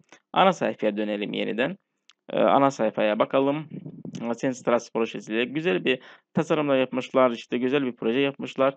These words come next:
E, ve, e, şimdi inceleyelim. Bakalım I C O Marks'ta, e, bunu inceleyelim. Found, e, iso'da inceleyelim.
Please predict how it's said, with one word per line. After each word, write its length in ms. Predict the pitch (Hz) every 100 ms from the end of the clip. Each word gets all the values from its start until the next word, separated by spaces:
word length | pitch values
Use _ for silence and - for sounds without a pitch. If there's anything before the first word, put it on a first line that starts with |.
| - - _ -
E, 400 | 113 123 120 123
ve, 260 | 160 156 -
e, 220 | 117 117
şimdi 280 | - 156 143
inceleyelim. 680 | - 135 135 131 117 107 107
Bakalım 340 | 120 127 117 117 135
I 40 |
C 180 | - 117
O 40 |
Marks'ta, 580 | 113 117 - - 120 127 - - _
e, 40 | -
bunu 420 | 113 110 113 110
inceleyelim. 760 | 92 110 104 104 104 104 107 110 -
Found, 500 | - - 139 139 127
e, 440 | 107 62 73 104
iso'da 400 | 82 120 123 113
inceleyelim. 680 | - 110 104 107 107 110 139